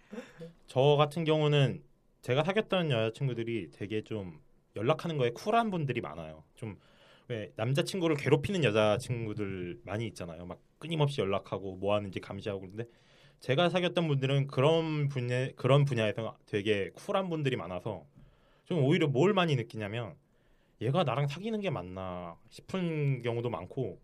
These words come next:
꼭 같이 있어도 내가 꺼다 놓은 보리자루 같다는 느낌이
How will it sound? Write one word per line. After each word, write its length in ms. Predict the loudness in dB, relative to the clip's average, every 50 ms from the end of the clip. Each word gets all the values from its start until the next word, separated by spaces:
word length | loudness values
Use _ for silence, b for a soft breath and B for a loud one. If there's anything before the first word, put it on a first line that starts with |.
| -8
꼭 160 | -4 -4 -2 -2
같이 260 | -2 -4 -2 -2 -4
있어도 260 | -4 -2 -2 -2 2
내가 240 | 2 2 2 2 0
꺼다 280 | 2 2 2 2 2
놓은 100 | 0 0
보리자루 480 | -2 0 0 0 0 0 0 0 2 2
같다는 460 | 0 0 0 -2 -4 -2 -2 -2 -4
느낌이 520 | -6 -10 -10 -10 -10 -8 -8 -8 -10 -10